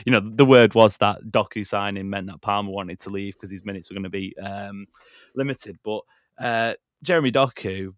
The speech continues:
Julian Alvarez, Cole Palmer is, is a wonderful rotated front three. Um, I, I don't know. Um, it, it's all, it's all sort of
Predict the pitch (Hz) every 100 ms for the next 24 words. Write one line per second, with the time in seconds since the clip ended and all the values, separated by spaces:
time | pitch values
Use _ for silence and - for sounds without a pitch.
0 | - 135 123 107 113 107 95 98 98 -
1 | - - 117 - 110 113 98 95 107 117
2 | - - 143 160 131 156 214 220 208 -
3 | 98 92 110 - 113 113 - 101 - 104
4 | 104 - - 98 85 - 123 120 123 117
5 | 123 - 120 127 143 151 123 101 101 98
6 | - 113 110 107 107 110 120 120 - 135
7 | 123 101 113 110 123 113 104 - 107 98
8 | 101 98